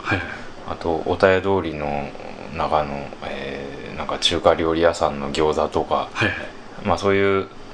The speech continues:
Speaker 2: ちょっとした食べ物、食べれるような出店があったりとか、
Speaker 1: はあはあはあ。
Speaker 2: あるいはその大仏横の、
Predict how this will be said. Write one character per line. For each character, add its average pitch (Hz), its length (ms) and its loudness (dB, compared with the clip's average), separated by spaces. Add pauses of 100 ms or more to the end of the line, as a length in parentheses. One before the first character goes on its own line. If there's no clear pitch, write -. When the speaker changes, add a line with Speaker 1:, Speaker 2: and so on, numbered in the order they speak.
(180)
Speaker 2:
ち - 80 0
ょ 98 40 2
っ 98 40 -8
と 104 100 4
し - 40 0
た 98 120 6
食 92 160 6
べ 95 100 4
物、 95 520 0 (320)
食 87 120 -4
べ 90 120 4
れ 95 100 4
る 85 100 -2
よ 73 60 -4
う 73 40 -6
な 73 120 0
出 - 240 4 (140)
店 87 220 2
が 87 140 8
あ 90 60 6
っ - 40 -8
た 80 200 2
り 73 80 -2
と - 140 -8
か、 - 160 6
Speaker 1:
は 85 220 8
あ 113 120 2
は - 0 -
あ - 0 -
は 95 60 4 (640)
あ。 113 40 2
Speaker 2:
あ - 40 4
る 110 60 2
い - 20 6
は 101 80 6
そ 95 100 -2
の 90 160 0
大 95 180 8
仏 95 320 0
横 92 340 4
の、 120 340 4